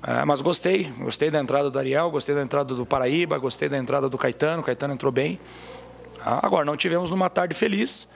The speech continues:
É, o adversário foi, foi cirúrgico, o adversário se defendeu bem, muita velocidade na frente, mui-, muita rapidez pelos lados do campo. Tanto que, que, os, que os três gols é gols de contra-ataque deles.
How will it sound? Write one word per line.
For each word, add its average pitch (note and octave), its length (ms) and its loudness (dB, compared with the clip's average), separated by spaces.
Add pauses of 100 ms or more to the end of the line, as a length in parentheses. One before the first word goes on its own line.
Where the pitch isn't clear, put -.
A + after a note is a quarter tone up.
(560)
É, B2+ 180 2
o D#3 60 2
adversário D3 560 2
foi, C#3 560 -2
foi C#3+ 160 0
cirúrgico, F3 520 2
o E3 40 2
adversário C3+ 500 0
se - 140 -4
defendeu C3+ 380 0
bem, D3 360 -2 (400)
muita D#3 240 2
velocidade C3+ 580 2
na C3+ 100 -2
frente, C#3 300 -4
mui-, D3 160 -2 (240)
muita C#3+ 260 -2
rapidez C3+ 480 0
pelos C3+ 300 0
lados C3+ 300 0
do A#2+ 80 -6
campo. E3+ 420 -2 (680)
Tanto D#3+ 240 2
que, C3+ 220 -2 (480)
que, - 100 0
os, A#2+ 320 2
que - 140 -6
os C3 220 0
três D3+ 240 2
gols D3 260 2
é C#3+ 80 4
gols C#3 220 2
de - 80 -4
contra-ataque C#3+ 600 0
deles. E3+ 480 -2